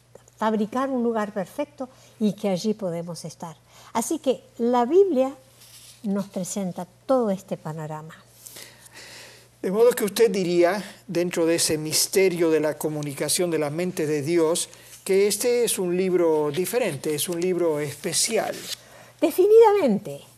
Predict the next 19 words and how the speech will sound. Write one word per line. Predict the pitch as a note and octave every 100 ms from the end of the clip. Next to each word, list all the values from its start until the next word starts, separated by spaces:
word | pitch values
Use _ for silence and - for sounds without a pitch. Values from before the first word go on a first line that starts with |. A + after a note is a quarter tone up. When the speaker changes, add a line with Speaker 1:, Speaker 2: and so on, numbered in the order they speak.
| _ _ -
Speaker 1:
no | A3+ B3+
es | B3+ C4
un | C#4
libro | A#3+ A#3+ B3
cual-, | A#3 A3 G#3 G#3 G3+
como | G#3+ G#3+ G#3
cualquiera. | F#3 F3 - E3 C#3+ D3+ - - _ _ _ _ _ -
Eh, | - G3 F#3+ F#3 F3+ F3+ F3+ - - _ _ _ _ _ - -
s-, | - - - - - _ _ _ _ _ _ _ _ _ _ A3
no | A#3+ A#3+ C#4 C#4+ D4
ha | C4
variado | A#3 A3 A3 A3 A#3 C#4+ F#4+ - _ _ _ _ _ _ _ _
realmente | A3 A#3 A3 A3 A3+ A#3 C4 E4+ - _ _ _ - - _ _ _ _ _ -
en | A#3 A3+
siglos | - - D4 C#4 F#4 B4 - - _ _ _ _ - _ _ - - _ -
y | C#4 C#4 A#3+ _ _ _ _ _ _ _ _ _ _ _
tiene | D4 G4
otra | G#4+ G4+
cosa, | F#4 G#3+ -